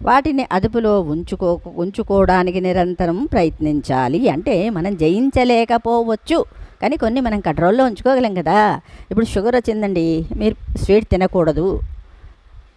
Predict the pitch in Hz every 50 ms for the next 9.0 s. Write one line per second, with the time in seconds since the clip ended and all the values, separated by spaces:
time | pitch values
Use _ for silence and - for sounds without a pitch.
0 | _ - - - - - - _ _ _ - 170 180 208 240 277 294 277 285 285
1 | 277 285 277 269 262 - - 320 311 - - 285 294 302 285 285 269 294 285 269
2 | 240 247 262 254 - 196 220 262 - 254 170 170 - - - - 339 349 339 247
3 | 202 160 160 202 285 302 185 120 135 - - - - - 220 - 311 311 277 190
4 | 202 226 240 233 233 - 254 262 269 294 302 285 240 233 - 285 311 311 - -
5 | 262 196 190 156 143 131 - 151 180 226 254 214 165 143 131 - - - - -
6 | - - - - - - - - - - _ - - - - 208 269 - 381 370
7 | 359 - - - - 185 175 185 - - 202 - - - - - - - - _
8 | _ _ - - - - - 185 226 294 285 214 185 185 170 160 139 170 160